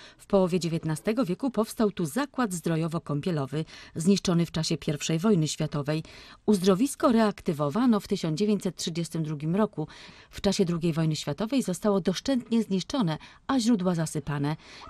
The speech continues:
Pięć lat temu sołectwu Latoszyn i Podgrodzie nadano status obszaru ochrony uzdrowiskowej.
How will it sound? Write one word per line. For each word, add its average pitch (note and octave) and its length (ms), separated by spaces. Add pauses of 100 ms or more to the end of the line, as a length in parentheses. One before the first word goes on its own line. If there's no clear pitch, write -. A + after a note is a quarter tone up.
Pięć E3 240
lat D3+ 200
temu A#3 240
sołectwu - 560
Latoszyn G3+ 540
i E3+ 140
Podgrodzie F3 640 (120)
nadano F3+ 460
status F#3 420 (280)
obszaru G#3 560
ochrony G3 440
uzdrowiskowej. D3 840